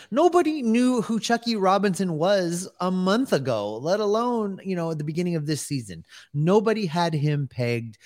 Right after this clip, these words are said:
to be anything special or be a part of this team. He was just another one of those guys out in Goodyear because you need a lot of catchers to catch all of the pitchers trying to get stretched out. That's all Chucky Robinson was.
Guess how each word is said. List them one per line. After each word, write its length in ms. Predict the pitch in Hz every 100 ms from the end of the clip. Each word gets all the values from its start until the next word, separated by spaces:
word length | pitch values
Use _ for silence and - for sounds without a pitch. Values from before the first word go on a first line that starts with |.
| -
to 60 | 127
be 200 | 120 113
anything 320 | 127 120 123
special 420 | - 110 104 107
or 80 | 92
be 140 | 95
a 60 | 107
part 220 | - 101
of 100 | 98
this 120 | 101
team. 320 | - 104 98 98 -
He 140 | - 160
was 100 | 170
just 180 | 156 -
another 420 | 113 113 139 151
one 160 | 143
of 40 | 135
those 200 | 131 117
guys 400 | 113 110 110 -
out 160 | 110 113
in 160 | 113
Goodyear 580 | 107 113 104 101 98 98 - -
because 340 | 123 - 117 107
you 140 | 117
need 240 | 120 127
a 80 | 113
lot 260 | 107 110 120
of 80 | 113
catchers 480 | 123 113 117 110 -
to 100 | 107
catch 280 | 120 107 -
all 240 | 107 110
of 80 | 110
the 60 |
pitchers 440 | 101 117 - 98 95
trying 240 | - 98
to 80 | 98
get 120 | 90
stretched 340 | - 90 - -
out. 160 | 64 _ _
That's 200 | - 180
all 240 | - 151 143
Chucky 320 | - 123 110
Robinson 500 | 95 95 95 95 90 87
was. 340 | 85 - -